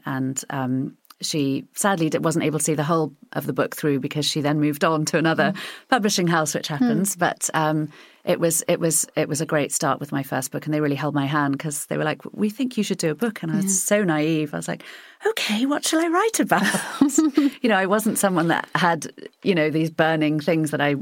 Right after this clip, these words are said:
Speaker 1: wanted to share with everyone. So we just sort of talked through what have I found to be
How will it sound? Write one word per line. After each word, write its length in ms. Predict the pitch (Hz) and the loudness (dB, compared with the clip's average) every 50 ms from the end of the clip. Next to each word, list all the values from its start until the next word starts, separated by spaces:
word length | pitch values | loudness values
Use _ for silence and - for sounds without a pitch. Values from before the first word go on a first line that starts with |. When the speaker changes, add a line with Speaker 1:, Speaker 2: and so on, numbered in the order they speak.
| - | -4
Speaker 1:
wanted 500 | - - 127 165 151 147 147 - 160 147 | -8 -4 -2 0 0 0 0 -2 -4 -4
to 80 | - 156 | -4 -4
share 280 | 147 - 156 143 143 139 | -4 -2 0 0 0 0
with 100 | 143 143 | -2 -4
everyone. 460 | 143 139 - 139 131 131 127 131 139 | -4 -4 -4 -4 -4 -2 -2 -2 -2
So 260 | - - 151 139 143 143 - - - - - _ _ - | -2 -2 0 -2 -2 -4 -8 -14 -20 -20 -20 _ _ -4
we 120 | 175 165 | -2 -2
just 220 | 165 165 160 - | 0 0 -2 -2
sort 120 | - 170 156 | -2 -2 -2
of 140 | 156 151 - | -2 -4 -2
talked 280 | - 165 147 - - | -2 -2 -2 -2 -4
through 440 | - - 170 165 156 151 147 151 - - - - _ | -4 -2 0 0 2 0 -2 -4 -6 -12 -18 -16 _
what 220 | - 165 165 - | -2 -2 0 0
have 140 | - 170 147 151 | 0 0 0 2
I 140 | 147 147 | 0 0
found 340 | 147 - - 143 143 143 147 | 0 -2 -2 -2 -2 -2 -2
to 80 | - 156 | -4 -4
be 380 | - 147 139 135 135 143 147 | -4 -2 -2 -2 -2 -4 -6